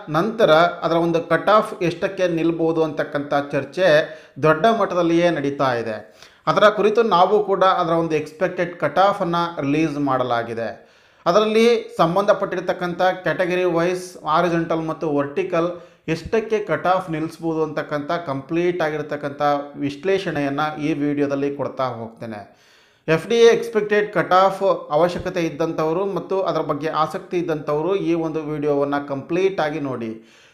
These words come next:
ವಿಡಿಯೋ ಪ್ರಾರಂಭ ಮಾಡೋದಕ್ಕಿಂತ ಮುಂಚೆ ಇದೇ ಮೊದಲ ಬಾರಿಗೆ ನೀವು ನಮ್ಮ ಚಾನಲ್ ನೋಡ್ತಾ ಇದ್ದರೆ ಸಬ್ಸ್ಕ್ರೈಬ್ ಮಾಡ್ಕೊಳ್ಳಿ ಹಾಗೂ ಪಕ್ಕದಲ್ಲಿ ಕಾಣುವ ಬೆಲ್ ಐಕಾನ್ ಕ್ಲಿಕ್ ಮಾಡುವ ಮೂಲಕ ಹೊಸ ಹೊಸ ವಿಡಿಯೋಗಳ ನೋಟಿಫಿಕೇಷನನ್ನು ಪಡೆಯಿರಿ. ಅದೇ ರೀತಿಯಾಗಿ ನಮ್ಮ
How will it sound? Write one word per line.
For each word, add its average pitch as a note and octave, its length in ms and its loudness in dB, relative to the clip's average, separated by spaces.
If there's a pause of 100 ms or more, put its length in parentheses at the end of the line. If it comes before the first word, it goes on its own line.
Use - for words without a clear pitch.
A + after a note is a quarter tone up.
(100)
ವಿಡಿಯೋ A3+ 360 4 (440)
ಪ್ರಾರಂಭ F3 380 4
ಮಾಡೋದಕ್ಕಿಂತ F3 760 0
ಮುಂಚೆ D3 420 -2 (140)
ಇದೇ F3 260 0
ಮೊದಲ F3 320 0
ಬಾರಿಗೆ F3 360 0
ನೀವು E3+ 140 -2
ನಮ್ಮ D3+ 260 -2 (160)
ಚಾನಲ್ C#3 300 -2
ನೋಡ್ತಾ E3 380 -2
ಇದ್ದರೆ E3+ 320 0
ಸಬ್ಸ್ಕ್ರೈಬ್ F3 520 -4
ಮಾಡ್ಕೊಳ್ಳಿ F3+ 400 -2
ಹಾಗೂ D#3+ 220 -2
ಪಕ್ಕದಲ್ಲಿ D#3+ 480 -4
ಕಾಣುವ D3+ 440 -2
ಬೆಲ್ C#3 200 -2
ಐಕಾನ್ C#3+ 460 -2
ಕ್ಲಿಕ್ C#3 260 -10
ಮಾಡುವ C#3+ 280 0
ಮೂಲಕ C3+ 340 -6 (600)
ಹೊಸ D#3+ 200 2
ಹೊಸ G#3+ 240 0
ವಿಡಿಯೋಗಳ E3 640 2 (140)
ನೋಟಿಫಿಕೇಷನನ್ನು C#3 1000 -6
ಪಡೆಯಿರಿ. A#2 540 -10 (320)
ಅದೇ F#3+ 220 8
ರೀತಿಯಾಗಿ G#3 440 0
ನಮ್ಮ F#3+ 180 -2